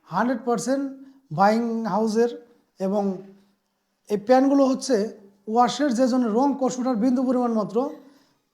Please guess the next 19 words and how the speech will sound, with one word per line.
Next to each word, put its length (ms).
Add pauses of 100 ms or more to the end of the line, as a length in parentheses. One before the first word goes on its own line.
(1600)
কোনো 180 (280)
ই 100
নেই। 200 (2000)
প্রত্যেকটা 400
প্যান্টে 340
যদি 180
আপনারা 220
দেখেন 360 (640)
খুবই 240
অথেন্টিক, 720
এগুলো 220
কিন্তু 220
আপনারা 180
চাইলে 260
সচরাচর 480
সব 220
জায়গাতে 280
পাবেন 300
না। 160